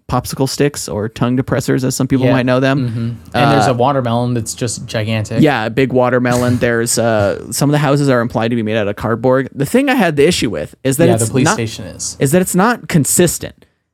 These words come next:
Speaker 1: Uh, and maybe, maybe,
Speaker 2: <laughs>
Speaker 1: maybe later on in the game,
Speaker 2: This
Speaker 1: there's,
Speaker 2: was a
Speaker 1: like,
Speaker 2: hang up for you?
Speaker 1: Well, yeah, 'cause I'm like, later on in the game, maybe it'll come into play that, like, oh, some of this stuff is real and some of it isn't. But, like, some of the buildings just looked like normal life-size buildings, and then other things were implying, like, "Oh, this is small and handmade," and, like,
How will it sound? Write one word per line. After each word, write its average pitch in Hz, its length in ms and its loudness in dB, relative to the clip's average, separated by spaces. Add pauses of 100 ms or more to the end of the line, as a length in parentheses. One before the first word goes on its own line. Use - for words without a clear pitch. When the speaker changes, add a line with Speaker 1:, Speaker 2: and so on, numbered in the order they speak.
(100)
Speaker 1:
Uh, 120 300 0
and 156 220 2
maybe, 202 440 4
maybe, 180 320 4 (180)
Speaker 2:
<laughs> - 160 -10
Speaker 1:
maybe 185 280 4
later 151 340 4
on 139 140 0
in 123 80 0
the 120 80 -2
game, 123 340 0
Speaker 2:
This 190 180 4
Speaker 1:
there's, - 20 2
Speaker 2:
was 175 100 4
a 180 40 4
Speaker 1:
like, 165 100 4
Speaker 2:
hang 165 120 0
up 170 140 -2
for 180 80 2
you? 175 180 2 (400)
Speaker 1:
Well, 180 120 6
yeah, 185 360 4
'cause 175 180 2
I'm 190 100 0
like, 170 260 2
later 208 300 6
on 190 140 2
in 165 80 0
the 147 80 2
game, 156 500 0
maybe 131 380 4
it'll 117 180 0
come 131 240 -2
into 123 140 -2
play 127 260 0
that, 104 80 -6
like, 87 220 -6
oh, 127 280 0
some 120 220 -6
of 139 60 -4
this 139 100 -4
stuff 156 300 -2
is 127 160 -4
real 160 200 0
and 110 100 -4
some 156 140 0
of 147 60 0
it 160 80 0
isn't. 139 160 0
But, 135 140 0
like, 131 260 0 (560)
some 196 180 4
of 214 80 4
the 196 60 6
buildings 175 460 4
just 143 240 -2
looked 147 240 2
like 123 240 0
normal 139 420 4
life-size 127 480 0
buildings, 113 560 0
and 131 140 0
then 120 140 0
other 151 220 2
things 127 300 -2
were 123 140 0
implying, 120 400 0
like, 95 180 -6
"Oh, 170 240 2
this 120 180 -4
is 147 120 0
small 135 540 0
and 82 140 -4
handmade," 156 640 0
and, 107 100 -4
like, 104 240 -4